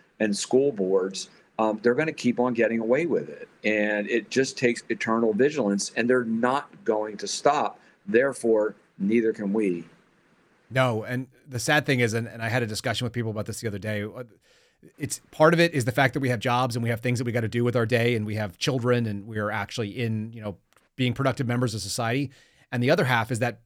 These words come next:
Speaker 2: by being a conservative, your goal is always defensive. It is conserving the things that exist that are good. And so that is a defensive posture as opposed to the aggressive posture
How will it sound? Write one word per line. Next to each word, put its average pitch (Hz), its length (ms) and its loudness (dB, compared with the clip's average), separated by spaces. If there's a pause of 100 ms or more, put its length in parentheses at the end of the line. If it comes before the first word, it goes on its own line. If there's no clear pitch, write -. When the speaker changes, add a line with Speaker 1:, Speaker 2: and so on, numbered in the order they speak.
Speaker 2:
by 131 280 0 (120)
being 156 200 2
a 160 60 -2
conservative, 123 640 0
your 127 200 -2
goal 139 380 2
is 123 440 -2 (280)
always 139 340 4
defensive. 117 680 -4 (300)
It 123 120 0
is 123 140 2
conserving 143 560 2
the 127 100 0
things 127 280 0
that 110 120 0
exist 104 440 -4
that 110 160 -2
are 98 100 -4
good. 113 400 -4 (400)
And 120 120 -2
so 143 100 0
that 131 140 6
is 127 80 0
a 127 60 2
defensive 123 480 -2
posture 127 400 0
as 101 140 -6
opposed 117 300 0
to 110 60 -10
the 110 100 -2
aggressive 175 340 2
posture 110 480 -2